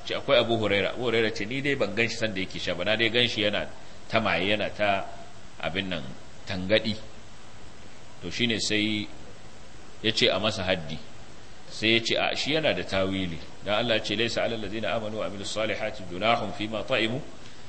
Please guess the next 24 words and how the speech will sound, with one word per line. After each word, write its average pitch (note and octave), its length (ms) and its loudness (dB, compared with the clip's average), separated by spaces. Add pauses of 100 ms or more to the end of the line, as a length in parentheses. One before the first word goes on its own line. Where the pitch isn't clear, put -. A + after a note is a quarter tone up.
(120)
idza G#2 560 8
mattaqaw G#2+ 520 0
wa G2+ 280 6
amanu G#2 320 0
wa F#2+ 100 4
'amilus G#2 300 -2
salihati G#2 420 0
thumma A2+ 220 -2
taqaw A2 280 -2
wa G#2+ 200 4
amanu G#2+ 300 -2
thumma A2+ 220 0
taqaw A2 300 2
wa G#2 220 4
ahsanu A#2 340 -2
wallahu G2+ 320 4
yuhibbul E2 320 -4
muhsinin.'" D#2 380 -8 (840)
Ce, - 120 -6
Ubangiji A#2+ 540 2
ya A#2 220 12
ce A#2+ 240 2
babu A#2 360 10
laifi G2 440 2